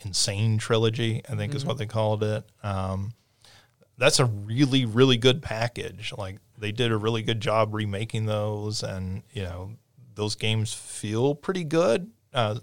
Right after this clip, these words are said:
Speaker 1: kinda surprisingly, they, they felt like games that would have aged maybe poorly, but in that package, they,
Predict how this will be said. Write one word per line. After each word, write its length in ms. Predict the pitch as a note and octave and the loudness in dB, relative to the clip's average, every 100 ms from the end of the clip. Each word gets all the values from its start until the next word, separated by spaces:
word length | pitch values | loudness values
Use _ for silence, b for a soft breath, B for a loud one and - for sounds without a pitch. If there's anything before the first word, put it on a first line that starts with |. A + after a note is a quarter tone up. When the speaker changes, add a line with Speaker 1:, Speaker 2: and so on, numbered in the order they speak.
| - | -12
Speaker 1:
kinda 220 | - B2+ C3 | -4 0 0
surprisingly, 840 | - A2+ A#2+ C3 D3+ D3 D#3 G#3+ | 0 0 4 4 4 0 0 -4
they, 260 | F#3 B2 | -8 -12
they 260 | - - A2+ | -12 -6 -6
felt 180 | - A#2 | 0 2
like 160 | B2 | 2
games 280 | A#2+ A#2+ A#2 | 0 -2 2
that 120 | A#2+ | 0
would 80 | A#2 | 0
have 100 | A2+ | -2
aged 420 | G#2+ A2 B2 A#2 - - | -2 -4 -4 -6 -12 -12
maybe 320 | B2 B2+ C3 | -4 -2 -2
poorly, 520 | B2 - C3 C#3 D3+ D#3 | -6 -2 -2 0 -2 -2
but 240 | C3+ A#2 _ _ _ - | -4 -6 _ _ _ -8
in 140 | G#2+ | -4
that 180 | G#2 G#2+ | -2 -4
package, 540 | - A#2 A#2+ B2+ B2 | -2 -2 0 -4 -4
they, 280 | - G#2+ G#2+ | -6 -4 -6